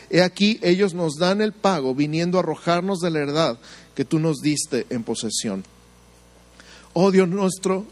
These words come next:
¿no los juzgarás tú? Porque en nosotros no hay fuerza contra tan grande multitud que viene contra nosotros.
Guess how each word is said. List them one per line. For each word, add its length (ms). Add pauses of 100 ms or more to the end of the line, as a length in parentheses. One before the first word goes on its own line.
(360)
¿no 280
los 180
juzgarás 400 (100)
tú? 220 (280)
Porque 200
en 80
nosotros 480
no 480
hay 320
fuerza 600
contra 360
tan 300
grande 320
multitud 640
que 100
viene 260
contra 300
nosotros. 560